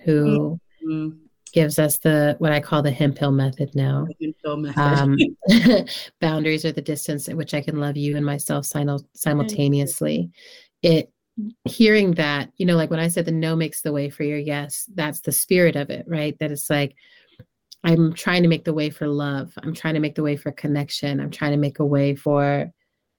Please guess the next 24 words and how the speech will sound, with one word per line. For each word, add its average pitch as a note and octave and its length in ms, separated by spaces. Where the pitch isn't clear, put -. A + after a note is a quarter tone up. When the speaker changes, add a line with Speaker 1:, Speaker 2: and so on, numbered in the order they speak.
Speaker 1:
being E3 200
able D#3+ 140
to D#3 120
be D#3 200
in D3 100
right C#3+ 180
relationship D3 640
with D#3 140
a D3+ 80
world D3 440
that C#3+ 100
is C#3+ 220
constantly C3+ 480
changing D3+ 640
and D#3 100
that D3 100
is, D3 520
um, D3 560
where F3+ 140
there's F3+ 160
a F3 120
ton E3 260
of D#3 140
needs. D3+ 560